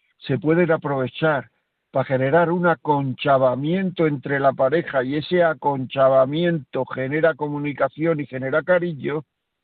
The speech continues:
o se puede aprovechar para la próxima vez que discutamos lo que sea,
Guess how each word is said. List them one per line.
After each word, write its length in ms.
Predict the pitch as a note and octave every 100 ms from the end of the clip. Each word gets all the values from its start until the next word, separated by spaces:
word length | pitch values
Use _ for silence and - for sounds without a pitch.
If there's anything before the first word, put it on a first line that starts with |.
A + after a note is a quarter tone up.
| _ _ _ _
o 160 | D3
se 200 | - C3+
puede 320 | - D#3 D#3+
aprovechar 960 | E3+ D#3+ E3 D#3+ D#3 - F3+ D3+ C#3 C3+ _ _ _ _ _ _ _ _
para 280 | D3 C3 B2+
la 160 | B2
próxima 760 | C3 - D3 D#3+ - D#3+ D3 D3
vez 260 | D3 D#3 -
que 160 | - B2 - _
discutamos 800 | C3+ B2 - C#3 D3+ D#3 D#3 D#3
lo 100 | D#3+
que 140 | D#3
sea, 380 | C3+ E3 D3